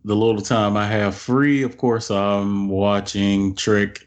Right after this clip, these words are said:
uh, as always. And I started a new series I mentioned last week. Uh, watched a couple of more episodes of the Netflix series Away. Uh, and I have to tell you, this is a very, very good show.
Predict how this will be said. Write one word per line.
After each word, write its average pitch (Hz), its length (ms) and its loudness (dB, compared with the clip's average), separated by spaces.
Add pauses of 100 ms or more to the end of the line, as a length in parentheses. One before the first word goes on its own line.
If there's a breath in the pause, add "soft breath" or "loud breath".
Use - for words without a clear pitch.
uh, 101 180 -2
as 98 140 0
always. 101 760 2
And 107 580 2
I 107 120 0
started 113 500 2
a 127 80 2
new 123 180 2
series 113 540 2
I 98 80 2
mentioned 104 400 2
last 98 320 2
week. 110 380 2 (680 loud breath)
Uh, 98 340 4
watched 101 460 0
a 107 60 2
couple 113 300 0
of 107 60 2
more 107 180 4
episodes 104 640 0
of 101 140 0
the 101 80 0
Netflix 104 520 0
series 104 520 0
Away. 101 580 0 (440 soft breath)
Uh, 98 460 -2
and 98 560 -2 (420 loud breath)
I 101 360 -2 (220)
have 117 280 -2
to 104 120 0
tell 107 320 2
you, 107 260 4
this 98 320 0
is 98 320 -2
a 101 200 2
very, 95 880 2
very 92 400 2
good 87 280 0
show. 85 460 0